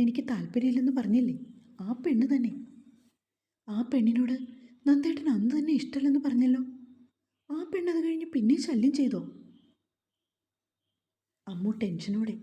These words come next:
നന്ദനെ നോക്കി വീണ്ടും ചോദിച്ചു. "അവള് വലിയ വാശിക്കാരി, വലിയ കുടുംബത്തിലേതല്ലേ?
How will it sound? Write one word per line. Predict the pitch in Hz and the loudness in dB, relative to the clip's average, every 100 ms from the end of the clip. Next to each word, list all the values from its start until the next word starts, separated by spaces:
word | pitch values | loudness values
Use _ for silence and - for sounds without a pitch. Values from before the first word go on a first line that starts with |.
| - | -10
നന്ദനെ | 185 165 190 208 | -8 -6 -2 -2
നോക്കി | 214 220 | -2 -2
വീണ്ടും | 208 175 160 196 | -4 -4 -6 -4
ചോദിച്ചു. | 190 156 170 202 - - - _ _ _ _ _ _ _ | -4 -4 -4 -8 -10 -18 -20 _ _ _ _ _ _ _
"അവള് | 196 190 233 | -4 0 2
വലിയ | 220 175 202 | 0 0 0
വാശിക്കാരി, | 262 202 170 208 226 208 170 - - - _ _ _ _ | 0 -2 -4 -4 -2 -2 -6 -14 -20 -20 _ _ _ _
വലിയ | 196 160 202 | -8 -2 0
കുടുംബത്തിലേതല്ലേ? | 277 233 233 269 311 320 214 | 2 2 2 0 0 0 0